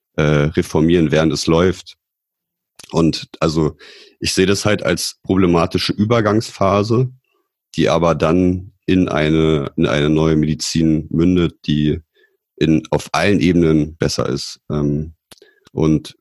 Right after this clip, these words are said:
also vor allem auch auf Ebene der, der Ärztinnen und Ärzte. So, es gibt halt ein Buch, was ich extrem empfehlen kann, wenn Leute sich vielleicht mit der Medizin der Zukunft beschäftigen.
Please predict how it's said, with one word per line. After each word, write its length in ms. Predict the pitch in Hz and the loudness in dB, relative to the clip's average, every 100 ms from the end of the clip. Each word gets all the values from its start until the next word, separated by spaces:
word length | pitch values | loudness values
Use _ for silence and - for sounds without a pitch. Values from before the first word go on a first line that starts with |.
| - | -4
also 440 | 78 73 78 - _ | -2 2 0 0 _
vor 200 | - - | -8 -2
allem 200 | 76 104 | 0 2
auch 120 | 80 73 | 0 0
auf 240 | 82 - | -2 0
Ebene 720 | 90 90 85 82 80 78 85 - - | 0 2 2 4 2 0 -4 -14 -4
der, 500 | 65 71 69 69 - | 0 0 -2 -4 -4
der 160 | - - | -2 -2
Ärztinnen 460 | 80 - - 73 | -2 -4 -2 -2
und 60 | 69 | 0
Ärzte. 460 | 76 - - 67 | -2 -4 -4 -4
So, 160 | 64 71 | -4 -6
es 100 | - | -6
gibt 220 | 80 - | -6 -4
halt 200 | 76 73 | -2 -2
ein 220 | - 85 | -2 0
Buch, 140 | 82 92 | 0 0
was 160 | 87 78 | -2 0
ich 120 | 76 | -2
extrem 440 | - - 90 85 | -2 -4 0 2
empfehlen 420 | 78 - 90 98 | 0 0 0 0
kann, 400 | 98 92 87 82 | 0 0 0 0
wenn 260 | 78 76 80 - - - _ | 0 0 -2 -8 -20 -20 _
Leute 320 | 78 82 - | 0 0 0
sich 160 | 73 78 | -2 -4
vielleicht 260 | - 69 - | -4 -2 -2
mit 200 | 73 76 | -2 0
der 360 | 73 69 82 | 0 0 -2
Medizin 440 | - 80 78 - 90 | -2 0 0 0 2
der 140 | 82 | 0
Zukunft 480 | - 87 87 85 - _ | -2 -2 -2 -2 -4 _
beschäftigen. 680 | 82 - 82 - 76 80 80 | -6 -2 -4 -2 0 0 -2